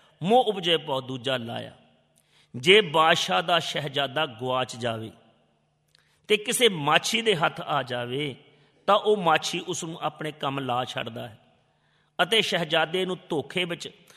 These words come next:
ਆਪਣੀ ਕੈਦ ਵਿੱਚ ਰੱਖ ਕੇ ਆਪਣੇ ਕਾਜ ਸਵਾਰਦਾ ਹੈ। ਇਸ ਤਰ੍ਹਾਂ ਸ਼ਹਿਜ਼ਾਦੇ ਨੂੰ ਉਸ ਦੀ ਸ਼ਾਹੀ ਵਿਰਾਸਤ ਤੋਂ ਵਾਂਝਿਆ ਰੱਖਦਾ ਹੈ। ਇਸ ਤਰ੍ਹਾਂ ਸ਼ਹਿਜ਼ਾਦੇ ਨਾਲ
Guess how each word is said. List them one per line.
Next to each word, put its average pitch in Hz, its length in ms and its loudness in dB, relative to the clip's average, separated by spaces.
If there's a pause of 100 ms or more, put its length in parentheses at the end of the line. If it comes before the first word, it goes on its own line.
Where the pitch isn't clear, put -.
(240)
ਆਪਣੀ 214 340 2
ਕੈਦ 202 380 4
ਵਿੱਚ 208 200 0
ਰੱਖ 156 300 0
ਕੇ 147 360 -4 (400)
ਆਪਣੇ 202 300 0
ਕਾਜ 175 400 4
ਸਵਾਰਦਾ 139 600 2
ਹੈ। 101 140 -14 (600)
ਇਸ 175 120 -2
ਤਰ੍ਹਾਂ 175 240 0
ਸ਼ਹਿਜ਼ਾਦੇ 139 680 -2
ਨੂੰ 139 300 -8 (720)
ਉਸ 208 140 2
ਦੀ 247 140 2
ਸ਼ਾਹੀ 208 520 4
ਵਿਰਾਸਤ 170 540 2
ਤੋਂ 196 100 -2
ਵਾਂਝਿਆ 185 440 2
ਰੱਖਦਾ 123 400 -4
ਹੈ। 104 160 -18 (720)
ਇਸ 185 120 0
ਤਰ੍ਹਾਂ 185 220 0
ਸ਼ਹਿਜ਼ਾਦੇ 143 560 -2
ਨਾਲ 131 340 -6